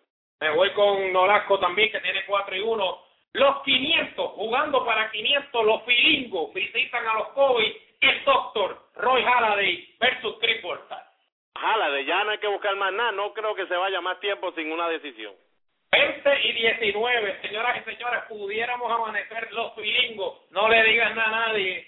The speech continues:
Speaker 1: Los Red Sox visitan a Tampa Bay. Félix Dubrón contra el zurdo, Matt Moore.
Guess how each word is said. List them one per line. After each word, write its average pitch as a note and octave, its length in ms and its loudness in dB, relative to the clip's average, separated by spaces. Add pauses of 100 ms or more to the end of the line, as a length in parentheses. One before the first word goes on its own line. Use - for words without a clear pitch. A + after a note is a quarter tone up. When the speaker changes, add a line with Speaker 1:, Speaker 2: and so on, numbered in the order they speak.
(160)
Speaker 1:
Los G3+ 260 4
Red B3 280 2
Sox G#3+ 180 0
visitan A3+ 420 -2
a A3 120 -2
Tampa A3+ 400 0
Bay. B3 440 0 (140)
Félix B3 340 2
Dubrón B3 380 2
contra A3 340 -2
el - 120 -6
zurdo, A#3+ 380 -2
Matt A3 300 -2
Moore. G#3+ 340 2